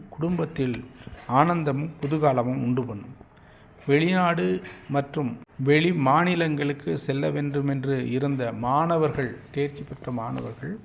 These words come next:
அவர்களுக்கான வேலை வாய்ப்பை கிடைக்கப்பெற்று வெளி மாநிலம் அல்லது வெளிநாடு செல்லக்கூடிய வாய்ப்புகள் உண்டாகும். தங்கள் முதலீடுகள் அதிகரிக்கும். அதன் மூலம் தங்களது சேமிப்புகளும் தங்களுக்கு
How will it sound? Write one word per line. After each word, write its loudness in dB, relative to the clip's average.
அவர்களுக்கான -2
வேலை 4
வாய்ப்பை -4
கிடைக்கப்பெற்று 0
வெளி 0
மாநிலம் -2
அல்லது -4
வெளிநாடு -2
செல்லக்கூடிய -8
வாய்ப்புகள் -10
உண்டாகும். -10
தங்கள் 2
முதலீடுகள் 2
அதிகரிக்கும். 0
அதன் -2
மூலம் 0
தங்களது -2
சேமிப்புகளும் -2
தங்களுக்கு 0